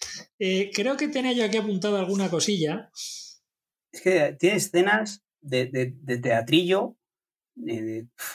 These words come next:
Speaker 2: no sé, de, de, de eso, de teatro, de, de como que solo, todo fuese solo un, un escenario en el que,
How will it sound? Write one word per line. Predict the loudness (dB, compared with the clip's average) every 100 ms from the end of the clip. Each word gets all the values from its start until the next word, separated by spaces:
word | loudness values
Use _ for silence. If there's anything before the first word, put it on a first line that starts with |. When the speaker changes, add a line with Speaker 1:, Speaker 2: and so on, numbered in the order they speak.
| -8
Speaker 2:
no | -4
sé, | 0 2
de, | 2 0
de, | -2 -6 -8 -10 -14 _ -20 -20 -18 -20 _ _ _
de | 0
eso, | 2 2
de | 2
teatro, | 4 4 4 2 2
de, | 2 -2 -4 -4 -6 -8 -12 -20
de | -12 -8 -4
como | 0 0
que | -2 -6
solo, | -6 0 4 4 2 -2
todo | 0 0 2
fuese | 0 0
solo | 2 4 4 2 -4 _ _
un, | 2 4 6 2 0 -2 -4 -2
un | 0 2
escenario | 2 2 4 4 2 0 0
en | 0
el | 0 -4
que, | -4 -2 -2 -4